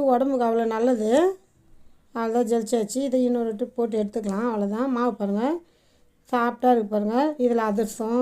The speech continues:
கொழுக்கட்டை எல்லாமே செய்யலாம். நீங்க இதே பதத்தோட அரைச்சிங்கன்னா போதும். இது ஒரு பாத்திரத்துக்கு மாத்திக்கிறேன். நம்ம க-, கொஞ்சம் கம்ஃபர்டபுளா இருக்கும் அது ஜலிக்க சொல்ல, அதுக்காக தான் நான் பேப்பர் வச்சுக்கினேன்.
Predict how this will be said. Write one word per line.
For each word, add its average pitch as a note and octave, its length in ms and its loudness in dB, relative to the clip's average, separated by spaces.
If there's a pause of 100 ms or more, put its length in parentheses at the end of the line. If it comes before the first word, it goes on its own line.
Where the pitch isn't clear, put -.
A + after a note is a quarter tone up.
(120)
கொழுக்கட்டை A3+ 440 -2 (140)
எல்லாமே B3 340 2 (100)
செய்யலாம். A3 320 0
நீங்க B3+ 180 2
இதே C#4 120 4 (100)
பதத்தோட A#3 360 -4 (600)
அரைச்சிங்கன்னா A#3+ 520 -2
போதும். A#3 220 0
இது B3 120 2
ஒரு G#3+ 120 -8
பாத்திரத்துக்கு G#3 460 -2
மாத்திக்கிறேன். G3+ 520 -2 (1900)
நம்ம B3+ 220 0
க-, B3+ 180 2
கொஞ்சம் A#3+ 220 -2
கம்ஃபர்டபுளா B3 500 0
இருக்கும் B3+ 220 2
அது G#3 160 -2
ஜலிக்க A#3+ 320 2
சொல்ல, A3+ 300 2
அதுக்காக A#3+ 340 2
தான் C4+ 140 -2
நான் B3+ 240 0
பேப்பர் A#3 280 -2
வச்சுக்கினேன். G#3 480 -2